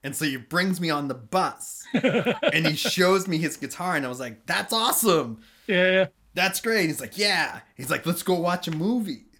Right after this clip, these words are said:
Speaker 1: So then we're just in the
Speaker 2: <laughs>
Speaker 1: front lounge watching a movie, and there's, like, the two, like, security guards in there, and they're just, like, kinda looking at each other like, "Who the fuck is this kid?"
Speaker 2: <laughs>
Speaker 1: And I'm just, like, sitting there like, it is, we're not talking at
Speaker 2: Yeah, yeah,
Speaker 1: all.
Speaker 2: right.
Speaker 1: This movie is playing.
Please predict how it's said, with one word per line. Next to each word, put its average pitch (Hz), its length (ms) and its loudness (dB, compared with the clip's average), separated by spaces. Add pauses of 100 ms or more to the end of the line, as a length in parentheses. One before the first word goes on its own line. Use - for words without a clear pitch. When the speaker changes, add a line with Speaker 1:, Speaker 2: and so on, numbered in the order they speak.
Speaker 1:
So 185 220 0
then 185 240 2
we're 185 100 4
just 190 180 0
in 214 120 2
the - 100 8
Speaker 2:
<laughs> - 120 6
Speaker 1:
front 160 280 4
lounge 190 760 0 (480)
watching 190 480 2
a 165 40 2
movie, 170 760 -2
and 165 100 0
there's, 160 160 2
like, 143 140 0
the 139 80 -4
two, 190 300 -2
like, 143 180 -2
security 143 500 -6
guards 214 340 -2
in 226 120 -4
there, 262 260 -2
and 139 180 -6
they're 131 120 -2
just, 160 180 -12
like, 131 140 -8
kinda 127 180 -10
looking 120 240 -12
at 156 60 -10
each 156 100 -12
other 175 100 -10
like, 110 140 -14 (140)
"Who 247 100 -12
the - 140 -16
fuck - 340 -14
is 127 160 -10
this 180 220 -6
kid?" - 200 2
Speaker 2:
<laughs> 208 540 4 (100)
Speaker 1:
And 190 120 6
I'm 233 160 4
just, 277 160 4
like, 202 160 2
sitting 214 320 0
there 233 200 2
like, 139 360 0 (120)
it 185 160 2
is, 143 320 -2
we're 170 140 4
not 175 400 4
talking 117 520 -4 (120)
at 170 60 0
Speaker 2:
Yeah, 165 160 6
yeah, 151 160 2
Speaker 1:
all. - 60 -6
Speaker 2:
right. 175 280 2 (380)
Speaker 1:
This 170 240 0
movie 175 420 4
is 127 140 -6
playing. 107 600 -8